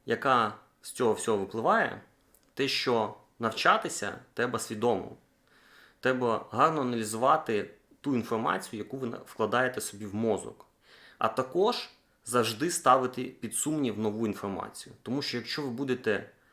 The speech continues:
а, вирішувати, а, всі свої задачі та дії однотипно,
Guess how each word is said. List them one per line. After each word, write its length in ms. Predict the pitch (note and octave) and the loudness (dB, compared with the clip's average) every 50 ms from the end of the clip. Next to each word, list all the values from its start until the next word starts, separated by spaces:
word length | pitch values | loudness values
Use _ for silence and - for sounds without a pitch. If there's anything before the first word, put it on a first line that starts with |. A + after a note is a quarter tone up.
| _ _ _ _ _ _ _ _ | _ _ _ _ _ _ _ _
а, 200 | - G#2 G2 G2 | -6 -4 -4 -2
вирішувати, 760 | F2+ A2 C#3 C#3 - C3+ A#2+ A2+ A2 - A2 G#2 F#2+ F2+ - - - - - - | 0 0 0 0 0 -2 -2 -2 -2 0 0 0 0 0 -4 -10 -16 -20 -8 -4
а, 260 | F#2+ F#2+ F#2 F#2 F2 - - - | -2 -2 -2 -2 -4 -8 -12 -10
всі 200 | - - C3 B2 | -8 -6 -4 -4
свої 520 | - - A2 G#2 G2+ G2 F#2+ - - - - _ _ _ _ | -4 -4 -4 -4 -2 -2 -4 -6 -8 -12 -20 _ _ _ _
задачі 460 | - - G#2 G#2 A2+ A2+ A2 - G#2+ - | -14 -12 -2 2 2 2 2 0 -4 -4
та 120 | - G2 F#2+ | -2 -2 -2
дії 300 | G2 G2 A2 G#2 G2 F#2+ | -2 -2 -2 -2 -2 -2
однотипно, 680 | - G2 F#2+ G#2+ G#2 - - G#3 - - A2+ - G#2 | -2 -4 -4 -4 -2 0 -2 -2 0 -2 -4 -4 -6